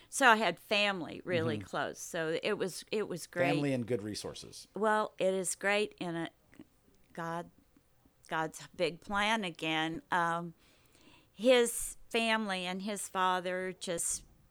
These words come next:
Speaker 1: loved taking the kids around and playing
Speaker 2: Mm.
Speaker 1: with the kids and all that kind of stuff.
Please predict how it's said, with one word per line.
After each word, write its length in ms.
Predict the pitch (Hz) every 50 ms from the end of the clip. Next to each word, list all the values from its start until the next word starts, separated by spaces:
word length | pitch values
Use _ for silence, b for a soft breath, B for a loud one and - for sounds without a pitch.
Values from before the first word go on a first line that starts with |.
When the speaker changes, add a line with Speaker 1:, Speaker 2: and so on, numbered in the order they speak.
| - - - - -
Speaker 1:
loved 580 | - 196 202 202 190 190 196 190 190 185 180 -
taking 340 | - 220 196 190 - 208 196
the 80 | 185 185
kids 400 | - - 226 208 196 185 - 190
around 420 | 180 196 190 185 190 185 180 180
and 160 | 170 170 -
playing 340 | - - 208 202 202 202 202
Speaker 2:
Mm. 60 | 202 185
Speaker 1:
with 160 | 185 - -
the 60 | 202 185
kids 580 | - - - 196 190 190 185 185 180 - -
and 160 | 190 185 180 175
all 140 | 175 175
that 220 | 175 180 170 - -
kind 200 | - 196 185 190
of 60 | 185
stuff. 240 | - - - -